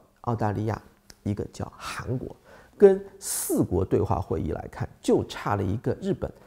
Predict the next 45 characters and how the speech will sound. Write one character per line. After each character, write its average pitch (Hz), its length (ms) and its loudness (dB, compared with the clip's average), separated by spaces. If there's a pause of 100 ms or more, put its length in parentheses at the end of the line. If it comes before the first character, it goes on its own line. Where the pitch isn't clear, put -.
(120)
美 135 300 8
国 127 220 6
有 117 200 4
没 107 140 4
有 139 140 4
支 156 280 0
持 - 260 -2
敌 104 360 2
十 - 220 -4
计 95 200 -6
划？ - 280 -4
美 113 280 2
国 107 240 2
没 110 260 6
有。 214 120 8 (960)
为 233 180 2
什 - 180 -6
么 92 120 -4
没 90 160 -4
有？ - 80 -8 (400)
因 170 120 2
为 147 120 4 (160)
敌 117 200 6
十 - 300 -4
是 - 300 -8 (140)
英 269 300 4
国 - 220 -2
提 - 260 -12
出 - 200 -14
的。 - 60 -14 (1200)
美 120 240 4
国 101 240 4
事 - 300 0
实 95 200 -2
上 107 180 -2
现 107 180 -2
在 98 160 -2
意 170 100 0
识 - 160 -6
到 113 140 0
了 110 80 2
一 120 80 2
个 - 140 -2
问 302 300 0
题： - 220 -16